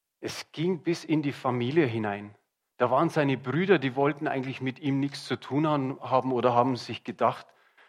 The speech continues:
„Der ist doch nicht ganz bei Sinne.“ Und auch die Menschen um ihn herum in Nazareth, das heißt, da konnte er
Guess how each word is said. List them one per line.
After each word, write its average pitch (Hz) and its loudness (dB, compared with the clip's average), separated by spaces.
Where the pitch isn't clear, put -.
„Der - -10
ist 139 -8
doch 123 -4
nicht 123 -2
ganz 127 -2
bei 131 0
Sinne.“ 135 0
Und 120 -2
auch 143 0
die 139 0
Menschen 143 0
um 196 -2
ihn 160 0
herum 135 2
in 139 4
Nazareth, 127 0
das - -12
heißt, 143 0
da 123 0
konnte 151 0
er 127 4